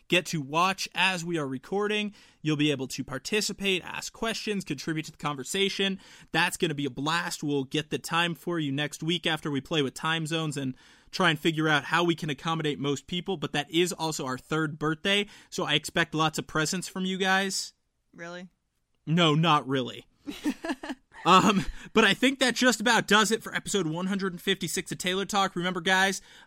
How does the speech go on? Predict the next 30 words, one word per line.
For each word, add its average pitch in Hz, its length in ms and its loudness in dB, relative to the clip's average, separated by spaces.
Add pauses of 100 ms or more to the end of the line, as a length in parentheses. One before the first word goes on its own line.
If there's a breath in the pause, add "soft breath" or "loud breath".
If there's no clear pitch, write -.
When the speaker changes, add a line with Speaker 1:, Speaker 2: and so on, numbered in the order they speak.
Speaker 1:
uh, 165 320 2
go 196 160 6
give 202 180 4
us 196 80 0
some 185 140 0
feedback, 190 480 2
iTunes, 202 680 -2
taylortalk 196 500 -2
dot 180 180 0
org 165 220 0
slash 175 280 0
iTunes. 185 540 0
We 175 80 0
wanna 170 220 -2
know 175 160 0
how 165 180 -6
we're 135 100 -4
doing. 202 480 0 (300 loud breath)
Positive, 185 520 4
negative, 185 500 0
doesn't 185 300 -2
really 202 180 -2
matter. 185 320 2
Just 165 220 -6
let 170 180 -2
us 180 140 -2
know 190 180 0
what 185 200 0
you 190 60 -4
think. - 640 -4